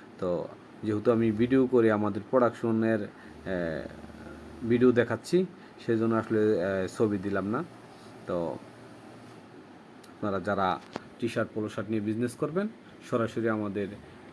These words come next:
ফ্যাক্টরিতে আসবেন। আশা করি আমাদের প্রোডাক্টগুলো দেখলে আপনি বিজনেস করতে পারবেন। আপনি যদি বিজনেস নাও করেন, সেক্ষেত্রেও আমাদের ফ্যাক্টরিতে ঘুরে যাবেন, ঘুরে গেলে অবশ্যই অভিজ্ঞতা বাড়বে।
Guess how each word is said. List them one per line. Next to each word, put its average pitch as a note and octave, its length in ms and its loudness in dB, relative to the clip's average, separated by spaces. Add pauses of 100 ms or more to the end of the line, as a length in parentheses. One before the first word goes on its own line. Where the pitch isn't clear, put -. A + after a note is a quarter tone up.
ফ্যাক্টরিতে A2+ 440 0
আসবেন। A#2+ 460 2 (440)
আশা A2+ 240 -2
করি A2 220 4
আমাদের G2+ 300 0 (100)
প্রোডাক্টগুলো A2+ 420 4
দেখলে C3+ 320 2
আপনি A2+ 320 0
বিজনেস F#2 360 -4
করতে F#2+ 220 -6
পারবেন। E2+ 280 -6 (400)
আপনি C3+ 240 0
যদি C3+ 280 2
বিজনেস B2 440 0 (100)
নাও C3+ 240 8
করেন, B2+ 300 6
সেক্ষেত্রেও C3 500 2
আমাদের A#2 460 4
ফ্যাক্টরিতে A#2 440 0
ঘুরে A2+ 260 2
যাবেন, B2+ 280 2 (680)
ঘুরে C#3 200 8
গেলে E3 240 6
অবশ্যই C#3 540 4 (280)
অভিজ্ঞতা A#2 480 4
বাড়বে। F2 320 -2